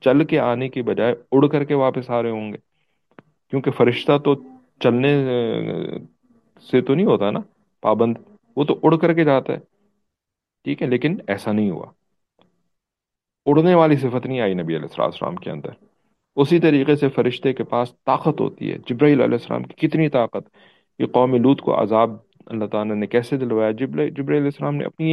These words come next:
एक उंगली में पूरे की पूरी कौम के जमीन को उठाया और पलट दिया। क्या नबी अलैहिस्सलाम के अंदर फरिश्ते वाली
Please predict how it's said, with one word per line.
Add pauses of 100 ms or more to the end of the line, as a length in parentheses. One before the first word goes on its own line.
एक (100)
उंगली
में
पूरे
की
पूरी
कौम
के (320)
जमीन
को
उठाया
और (100)
पलट
दिया। (1160)
क्या
नबी
अलैहिस्सलाम
के
अंदर (100)
फरिश्ते
वाली